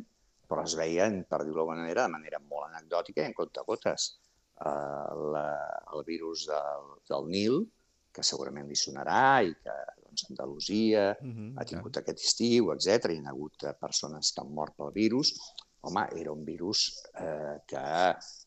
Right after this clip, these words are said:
Speaker 1: era, <clears throat> perdó, anecdòtic i que ara cada any torna. L'hem tingut aquí a Catalunya també. Eh, s'ha observat algun cas de dengue autòcton a,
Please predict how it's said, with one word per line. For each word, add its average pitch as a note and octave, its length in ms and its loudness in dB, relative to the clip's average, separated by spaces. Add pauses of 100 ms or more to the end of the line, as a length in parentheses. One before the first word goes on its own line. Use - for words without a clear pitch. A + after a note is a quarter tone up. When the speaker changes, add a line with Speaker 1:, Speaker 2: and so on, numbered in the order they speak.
(140)
Speaker 1:
era, - 260 -8 (300)
<clears throat> D3 400 6
perdó, D#2+ 220 0 (240)
anecdòtic E2 840 4
i G2 120 -2
que - 140 -4
ara D2 180 -2
cada C#2+ 320 2
any D2+ 160 -6 (480)
torna. G2 300 4
L'hem D2+ 240 -2
tingut D#2+ 340 0
aquí C2 220 0
a - 80 -8
Catalunya C2+ 420 -10
també. - 320 -8 (800)
Eh, D#2+ 920 0 (880)
s'ha - 260 6
observat F2 640 6
algun E2 260 -2
cas E2+ 280 2
de D#2 60 2
dengue E2 260 -2
autòcton F2+ 560 2 (560)
a, F2 160 4